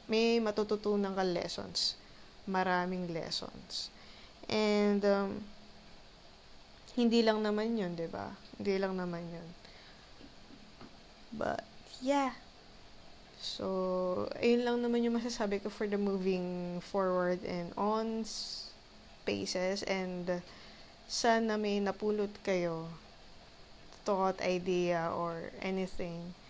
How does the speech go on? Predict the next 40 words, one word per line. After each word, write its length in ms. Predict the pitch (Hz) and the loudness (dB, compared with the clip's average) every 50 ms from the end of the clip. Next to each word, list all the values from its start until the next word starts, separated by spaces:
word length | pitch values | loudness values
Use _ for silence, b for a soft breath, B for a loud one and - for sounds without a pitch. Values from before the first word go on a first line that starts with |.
| B B B B B B | B B B B B B
Sana 320 | - - 220 208 214 208 202 | -2 4 4 6 6 6 6
meron 240 | 202 196 196 196 196 | 4 4 2 2 2
kayong 240 | 196 190 190 185 | 0 0 0 -2
mapulot. 400 | - - 185 185 180 175 175 175 - - | -2 0 0 2 2 2 0 0 0 0
Kasi 160 | 208 202 - | 0 2 2
on 160 | - - 202 | 2 4 4
the 160 | 202 208 208 233 | 4 4 4 4
next 240 | 247 262 - - | 4 4 4 4
episodes, 560 | 226 220 220 - 220 - 214 202 208 202 202 - | 4 4 4 2 0 0 2 2 2 2 2 4
I 160 | 196 196 202 | 4 4 4
will 160 | 202 202 196 | 4 2 2
try 400 | 202 - - 214 202 196 196 196 | 0 2 2 4 6 4 4 2
to 80 | 196 202 | 0 -4
put 300 | 202 - - - 202 202 | -2 0 -2 0 2 2
a 80 | 196 190 | 2 4
background 480 | 190 185 185 180 - 190 185 180 180 | 4 4 4 4 2 2 2 2 2
music. 480 | 190 208 226 233 - 262 254 254 269 - - - - B B B B B B B B B B - - | 2 2 2 2 2 2 2 2 2 -2 -4 -12 -18 B B B B B B B B B B -14 -8
Kasi 640 | - - 196 - - 208 196 190 190 190 190 196 196 190 - - | -4 -4 -2 0 0 2 2 2 2 2 0 0 -2 -2 0 2
as 160 | 208 202 - | 2 4 4
of 160 | 233 220 - | 2 2 2
now, 160 | 226 208 208 | 2 2 4
nagmamadali 560 | 202 196 190 190 185 185 190 185 190 180 185 | 4 4 4 2 2 2 2 2 4 4 4
ako 160 | 185 185 190 196 | 4 2 2 0
kasi 240 | 196 - 196 185 180 - | 0 0 0 0 0 0
deadline 560 | - 190 185 180 175 180 185 185 180 175 180 | 2 4 6 6 6 4 4 4 4 4 2
na 80 | 175 175 | 0 -2
to 80 | - 190 196 | -2 -2 -2
ng 100 | 196 185 - | -2 -2 -2
eleven 420 | 185 175 170 170 165 165 165 165 | -2 0 0 0 -2 -2 -4 -4
P 160 | - 175 160 160 165 | -4 -4 -2 -2 -2
M, 180 | 175 175 170 | -2 -2 -2
diba? 320 | 165 160 156 160 156 156 - - | -2 -2 -2 -4 -4 -4 -4 -4
So, 160 | - 185 - - 175 180 208 202 | -4 -4 -6 -6 -8 -10 -8 -6
hindi 160 | 196 190 190 | -2 -2 0
ko 80 | 185 202 | 0 0
na 80 | 190 185 | -2 -2
siya 160 | 185 - 185 | -2 -2 -2
malalagyan 480 | 180 175 175 175 180 175 175 175 180 | -2 -2 0 0 0 -2 -2 -2 -2
ng 80 | 180 180 | -2 0
background. 640 | 175 175 170 - - - - - - 196 - - | 0 0 0 0 -2 -4 -4 -4 -4 -4 -4 -6